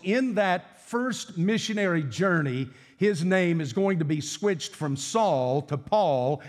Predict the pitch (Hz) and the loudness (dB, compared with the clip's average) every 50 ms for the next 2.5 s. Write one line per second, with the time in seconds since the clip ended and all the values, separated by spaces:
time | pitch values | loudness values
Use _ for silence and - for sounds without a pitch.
0 | - - - 170 156 139 - - 208 214 220 214 202 180 180 175 165 151 151 151 | -12 -4 -2 -2 -2 -2 0 0 2 4 4 4 4 2 2 0 0 0 0 0
1 | 156 160 - - - - 170 190 208 202 175 143 131 131 135 151 175 175 - 156 | 0 -2 -4 -6 -6 -4 0 2 2 2 2 2 2 2 0 0 -2 -2 -2 -2
2 | 156 160 175 180 175 143 123 98 82 | -2 0 0 -2 -2 -2 -4 -8 -12